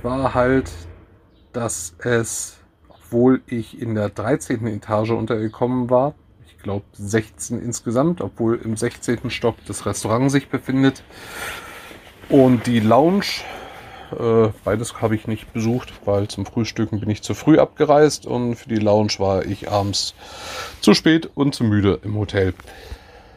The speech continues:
Ja, äh, wie gesagt, was das Highlight für mich war, dass, obwohl ich in der dreizehnten Etage untergekommen war, dass das Zimmer über Klappfenster verfügt.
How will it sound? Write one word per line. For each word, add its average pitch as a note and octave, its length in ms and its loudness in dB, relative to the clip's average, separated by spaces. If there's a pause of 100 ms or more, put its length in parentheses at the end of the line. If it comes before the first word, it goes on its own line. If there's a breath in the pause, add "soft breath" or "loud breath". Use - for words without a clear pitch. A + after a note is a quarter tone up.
(240 loud breath)
Ja, F#2+ 340 2
äh, C3 240 6
wie C#3+ 80 6
gesagt, C#3+ 480 4
was - 480 -4
das - 240 -6
Highlight C#3+ 380 4
für B2+ 100 -2
mich B2+ 320 -2
war, B2+ 260 6
dass, A#2 340 -8
obwohl B2+ 320 -2
ich C#3 140 -4
in B2 60 -4
der A2+ 100 0
dreizehnten C#3 540 0
Etage A#2+ 460 2
untergekommen A#2+ 720 0
war, B2+ 240 6 (180)
dass - 400 -6
das - 380 -6
Zimmer C3 440 4
über B2 440 2
Klappfenster G#2 1300 0 (680 loud breath)
verfügt. - 760 0